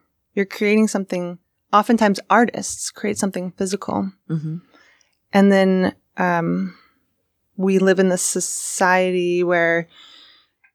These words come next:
Speaker 1: you know, in order to survive, we need to produce something that can have monetary value
Speaker 2: Mm-hmm.
Speaker 1: so that we can survive. And
Speaker 2: Yeah.
Speaker 1: throughout this series of In the Act,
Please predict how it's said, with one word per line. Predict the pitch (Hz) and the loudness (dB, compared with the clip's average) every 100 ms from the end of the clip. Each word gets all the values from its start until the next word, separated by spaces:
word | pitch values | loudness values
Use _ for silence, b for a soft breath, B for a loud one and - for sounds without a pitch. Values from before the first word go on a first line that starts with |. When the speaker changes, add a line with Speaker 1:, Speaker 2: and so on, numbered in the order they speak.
| _ _ _ _ _ _ _ | _ _ _ _ _ _ _
Speaker 1:
you | 220 196 | -6 -2
know, | 180 | 0
in | 175 | 0
order | 175 175 | 0 -2
to | 185 | -4
survive, | 185 180 170 175 175 170 - | -4 -4 2 2 2 0 -8
we | 175 | -8
need | 175 170 | -6 -10
to | - 180 170 175 180 - _ _ _ _ _ | -8 -6 -4 -6 -8 -14 _ _ _ _ _
produce | - 185 175 175 - | -4 -2 0 0 0
something | - 185 190 185 175 185 190 _ | 0 0 0 -4 -4 -4 -8 _
that | 190 175 170 - _ _ _ _ _ _ _ _ _ _ _ _ _ _ - | 0 2 2 0 _ _ _ _ _ _ _ _ _ _ _ _ _ _ -6
can | 202 | -6
have | 170 180 175 175 | -2 2 2 2
monetary | 190 185 190 190 226 | -2 0 0 -2 -2
value | 226 196 202 233 254 302 320 | 0 0 0 2 4 2 0
Speaker 2:
Mm-hmm. | 143 147 202 - | -6 -4 -6 -6
Speaker 1:
so | - | -4
that | 196 | -2
we | 190 | 2
can | 220 | 0
survive. | 196 185 185 175 208 226 | 0 -6 -4 -2 0 0
And | 196 185 185 B B B B B | -2 -4 -8 B B B B B
Speaker 2:
Yeah. | 135 131 - - | -6 -6 -10 -20
Speaker 1:
throughout | - 226 226 196 196 - _ _ _ _ _ _ _ _ _ | -4 2 6 6 4 2 _ _ _ _ _ _ _ _ _
this | 190 180 | -4 -4
series | - - - 214 220 208 185 185 | -6 -8 -6 -2 0 0 0 -2
of | 185 170 | -4 -6
In | 185 | -8
the | 180 | -6
Act, | 185 175 180 - - | -4 -4 -4 -10 -12